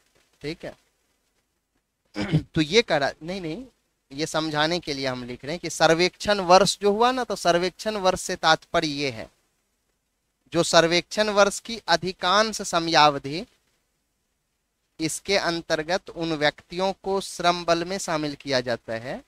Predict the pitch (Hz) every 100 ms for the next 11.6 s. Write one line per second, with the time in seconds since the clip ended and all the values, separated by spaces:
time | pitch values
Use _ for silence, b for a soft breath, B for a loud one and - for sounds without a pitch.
0 | _ _ _ _ _ _ _ _ - 170
1 | - 160 156 156 165 - - 208 208 180
2 | 170 - - 196 208 - 165 165 185 185
3 | 185 220 226 - 185 170 165 156 147 139
4 | 135 147 226 _ _ _ _ _ _ _
5 | _ _ _ _ _ _ _ _ _ _
6 | _ _ _ _ _ _ _ _ _ -
7 | 135 147 - 196 190 185 180 - 196 208
8 | 294 - _ _ _ _ _ _ _ _
9 | _ _ _ _ _ _ _ _ _ _
10 | _ _ _ 156 160 - 180 165 143 143
11 | 139 - 156 139 123